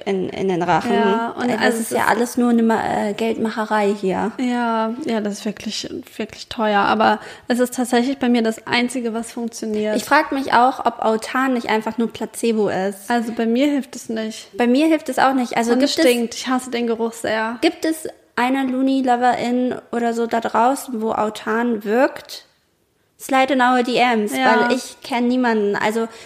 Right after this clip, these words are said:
Speaker 1: bei der Hochzeit, wir waren alle, wir waren eine Autan-Wolke.
Speaker 2: Ja.
Speaker 1: Kann man schon so sagen. Aber die, die Mücken, die, das waren für die ein Schlaraffenland. Die
Speaker 2: Ich glaub
Speaker 1: haben
Speaker 2: auch.
Speaker 1: an uns gesaugt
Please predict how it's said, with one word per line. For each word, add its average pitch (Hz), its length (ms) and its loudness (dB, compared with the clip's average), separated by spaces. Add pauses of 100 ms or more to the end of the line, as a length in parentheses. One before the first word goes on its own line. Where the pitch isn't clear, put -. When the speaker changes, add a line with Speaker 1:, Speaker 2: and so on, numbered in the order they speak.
Speaker 1:
bei 247 80 -4
der 233 180 0
Hochzeit, 269 400 -2
wir 240 120 -2
waren 247 260 2
alle, 247 320 -2
wir 226 120 -2
waren 226 220 2
eine 240 460 0
Autan-Wolke. 233 1040 0
Speaker 2:
Ja. 254 480 0 (220)
Speaker 1:
Kann 262 160 -2
man 262 140 2
schon 254 180 -4
so 254 140 0
sagen. 233 580 0 (320)
Aber 220 240 2
die, 233 320 0 (840)
die 233 80 2
Mücken, 254 380 2
die, 226 220 -2
das 226 200 -4
waren 233 220 0
für - 160 -16
die 233 260 -2
ein 226 120 0
Schlaraffenland. 220 840 -2 (280)
Die - 120 -18
Speaker 2:
Ich - 20 0
glaub 247 140 4
Speaker 1:
haben 220 280 4
Speaker 2:
auch. 226 80 0
Speaker 1:
an 254 160 0
uns - 380 -2 (120)
gesaugt 269 1000 2